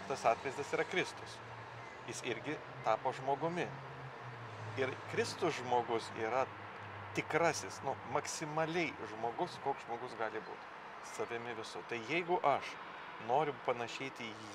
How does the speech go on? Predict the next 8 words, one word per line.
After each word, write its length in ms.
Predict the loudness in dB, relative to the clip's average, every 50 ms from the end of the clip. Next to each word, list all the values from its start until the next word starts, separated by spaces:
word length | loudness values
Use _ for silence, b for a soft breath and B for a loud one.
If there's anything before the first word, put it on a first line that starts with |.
| -8
jį, 300 | -6 -6 -4 -4 -4 -4 -4 -6 -8 -12 -12 -12 -12 -12 -12 -12 -12 -12 -12 -12 -12 -8
tai 180 | -4 -4 -2
aš 80 | -2 -4
kaip 160 | -6 -8 -8 -4
tik 280 | -2 -2 -2 -2 -8 -12 -12 -12 -14 -14 -14 -12 -12 -10
neišsikreipiu, 760 | -8 -6 -4 -4 -2 -2 -2 -2 -4 -2 -2 -4 -2 -2 0 2
o 100 | 2 2
tampu 460 | 2 2 0 0 0 -2 -2 -2